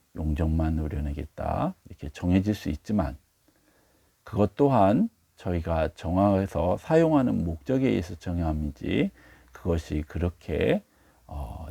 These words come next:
지어져서 정하는 것은 아니라는 것.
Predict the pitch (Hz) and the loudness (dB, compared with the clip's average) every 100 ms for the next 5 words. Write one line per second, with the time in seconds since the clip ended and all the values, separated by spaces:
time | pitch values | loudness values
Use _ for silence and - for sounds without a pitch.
0 | - - 101 107 117 113 - 92 139 190 | -10 4 8 8 6 0 2 2 2 -2
1 | _ - 78 76 73 73 71 76 69 73 | _ -8 -4 -4 -4 -6 -8 -10 -10 -8
2 | 73 76 76 73 71 65 - | -4 -4 -4 -4 -6 -10 -16